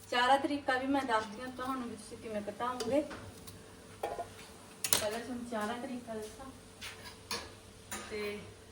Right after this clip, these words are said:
ਜੇ ਆਪਾਂ ਵੱਡੇ ਕੌਲੀ 'ਚ ਪੀਂਦੇ, ਪਹਿਲਾਂ ਆਹ ਕੌਲੀ 'ਚ ਪੀਂਦੀ ਹੁੰਦੀ ਸੀ ਮੈਂ, ਇਦੋਂ ਵੱਡਾ ਹੁੰਦਾ, ਫਿਰ ਮੈਂ ਇਹ 'ਚ ਕਰਤਾ, ਹੁਣ ਮੈਂ ਇਹ 'ਚ ਕਰਤੀ ਚਾਹ। ਇਹ ਤੇ ਇਹ 'ਚ ਬਾਰ ਬਹੁਤ ਫਰਕ ਆ। ਇੱਕ ਪਹਿਲਾਂ ਇਦੋਂ ਵੱਡਾ ਕੌਲਾ ਸੀ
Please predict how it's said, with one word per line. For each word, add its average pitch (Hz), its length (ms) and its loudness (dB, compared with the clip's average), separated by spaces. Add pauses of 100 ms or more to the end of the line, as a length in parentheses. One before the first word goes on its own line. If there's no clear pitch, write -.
(760)
ਜੇ 233 160 2
ਆਪਾਂ 247 200 2
ਵੱਡੇ 226 260 2
ਕੌਲੀ 226 240 2
'ਚ - 180 -2
ਪੀਂਦੇ, 220 260 0
ਪਹਿਲਾਂ 214 300 6
ਆਹ 262 80 8
ਕੌਲੀ 294 260 10
'ਚ 285 100 -4
ਪੀਂਦੀ 269 300 10
ਹੁੰਦੀ 254 180 12
ਸੀ 277 140 4
ਮੈਂ, 277 160 12 (440)
ਇਦੋਂ 214 260 8
ਵੱਡਾ 196 300 10
ਹੁੰਦਾ, 240 340 8 (120)
ਫਿਰ 226 140 10
ਮੈਂ 220 180 8
ਇਹ 185 140 8
'ਚ - 120 0
ਕਰਤਾ, 254 400 8 (480)
ਹੁਣ 240 100 12
ਮੈਂ 240 180 12
ਇਹ 196 160 6
'ਚ 220 100 -2
ਕਰਤੀ 202 400 6
ਚਾਹ। 165 220 -2 (1200)
ਇਹ 240 160 12
ਤੇ 269 160 12
ਇਹ 269 120 12
'ਚ 294 120 4
ਬਾਰ 240 300 12
ਬਹੁਤ 233 300 12
ਫਰਕ 262 360 10
ਆ। 262 80 12
ਇੱਕ 269 220 6
ਪਹਿਲਾਂ 247 280 8
ਇਦੋਂ 247 240 4
ਵੱਡਾ 208 360 6
ਕੌਲਾ 220 360 2
ਸੀ 247 200 -6